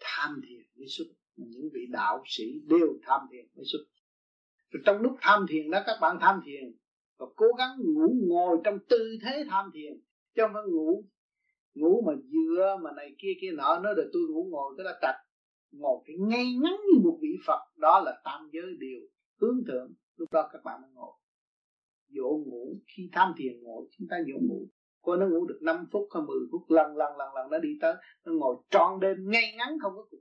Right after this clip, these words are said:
cửa chút nào hết. Như cái pho tượng Phật vậy đó. Lúc đó các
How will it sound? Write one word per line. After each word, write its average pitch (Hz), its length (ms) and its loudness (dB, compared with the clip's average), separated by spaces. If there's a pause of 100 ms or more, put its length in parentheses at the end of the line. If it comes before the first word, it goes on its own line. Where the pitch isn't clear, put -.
cửa - 140 -18 (320)
chút - 140 -14
nào 156 200 -2
hết. - 120 -20 (580)
Như 170 140 2 (180)
cái 117 120 -10
pho 160 260 2
tượng 139 300 -14 (320)
Phật - 220 -2
vậy 131 120 -14
đó. - 80 -20 (440)
Lúc 151 200 -8
đó 143 220 -4
các - 60 -20